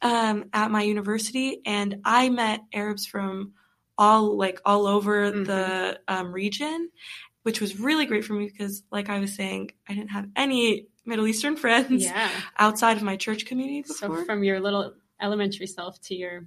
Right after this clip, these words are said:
Speaker 2: your college self, you really expanded that <laughs> a lot.
Speaker 1: Exactly.
Speaker 2: Being the only one to being the president. That's awesome.
Speaker 1: Yeah, and so I learned a lot of Arabic in college, actually.
Speaker 2: Yeah, probably.
Speaker 1: Because I
Speaker 2: Like, different dialects?
Speaker 1: Yes.
Speaker 2: I remember that as well.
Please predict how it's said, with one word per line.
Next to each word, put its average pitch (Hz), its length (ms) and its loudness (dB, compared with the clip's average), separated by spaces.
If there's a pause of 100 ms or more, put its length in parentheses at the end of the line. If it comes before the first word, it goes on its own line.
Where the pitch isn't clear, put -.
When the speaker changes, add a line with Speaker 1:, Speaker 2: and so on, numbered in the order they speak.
Speaker 2:
your 185 120 -18
college 180 420 -10
self, - 220 -16
you 185 160 -14
really 190 420 -6
expanded 180 560 -14
that - 200 -6
<laughs> - 40 -14
a 240 60 -2
lot. 202 260 -2 (220)
Speaker 1:
Exactly. 262 560 -4
Speaker 2:
Being 190 200 -4
the 190 100 -4
only 226 260 0
one 196 240 -2
to 196 120 -12
being 180 300 -8
the 185 60 -10
president. 185 480 -18
That's 202 160 -14
awesome. 196 380 -16
Speaker 1:
Yeah, 320 380 0
and 254 120 0
so 285 100 2
I 269 100 4
learned 254 460 4
a 226 60 0
lot 226 200 6
of 208 140 2
Arabic 208 600 0
in 208 160 -4
college, 208 420 6
actually. 190 520 -4
Speaker 2:
Yeah, 175 200 -8 (140)
probably. 196 560 -20
Speaker 1:
Because 240 580 0 (100)
I 214 560 0
Speaker 2:
Like, 202 140 -6
different - 320 -10
dialects? 220 600 -10
Speaker 1:
Yes. 214 580 -2
Speaker 2:
I 190 60 -10
remember 175 260 -14
that - 120 -20
as 196 120 -20
well. - 200 -20